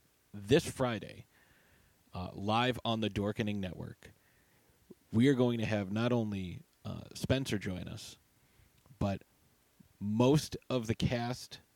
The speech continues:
of Axe to Grind will be joining us live throughout the evening between seven and ten P M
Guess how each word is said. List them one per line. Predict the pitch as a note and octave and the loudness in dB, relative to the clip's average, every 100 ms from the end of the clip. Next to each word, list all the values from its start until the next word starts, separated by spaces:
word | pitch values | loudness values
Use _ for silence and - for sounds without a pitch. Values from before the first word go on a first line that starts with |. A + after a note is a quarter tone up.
| _ - | _ -10
of | G3 G2+ | -8 -6
Axe | F#2+ G2+ - - | -4 -4 -4 -4
to | - B2 | 0 2
Grind | A2+ A2 G2 G2 G2+ _ - | 2 0 0 -6 -10 _ -12
will | G2+ G2+ A2+ B2+ | -6 0 4 4
be | A#2+ B2+ C3 - - G#2+ | 2 0 0 -6 -12 -10
joining | G#2+ A2 B2+ C#3 C#3 | 4 8 8 6 0
us | C#3 | -2
live | B2+ A#2+ A2+ A#2+ | -2 0 0 0
throughout | - G#2+ A#2+ | 0 0 0
the | B2+ B2+ | 0 0
evening | A2+ G#2 G#2+ | 0 0 -2
between | G#2+ - G#2+ G2+ | -4 -4 -4 -6
seven | - B2+ A#2+ D3 | -4 -2 0 -2
and | - G#2+ G#2 | -4 -4 -2
ten | - B2+ C#3+ | -2 -2 -2
P | - E3 | 0 0
M | D3 G2 G#2+ | 0 0 -4